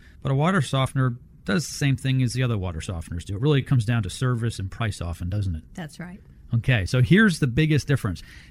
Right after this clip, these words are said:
Speaker 1: Your product on the Check-A-Pro radio show today is only one thousand eight ninety-nine installed. This is a complete installation.
Speaker 2: That is right.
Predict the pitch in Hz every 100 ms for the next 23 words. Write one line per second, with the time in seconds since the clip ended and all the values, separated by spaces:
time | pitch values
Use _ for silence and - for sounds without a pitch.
0 | - 135 160 190 - 170 156 107 - -
1 | 131 165 151 160 165 143 151 139 139 123
2 | 113 120 110 117 113 107 117 131 123 123
3 | 147 139 135 139 123 131 - 127 127 123
4 | 120 123 120 - 143 147 139 - 135 131
5 | 123 127 139 127 117 131 117 - 143 165
6 | 156 143 - 127 117 120 - - - -
7 | - - 185 170 165 180 - - -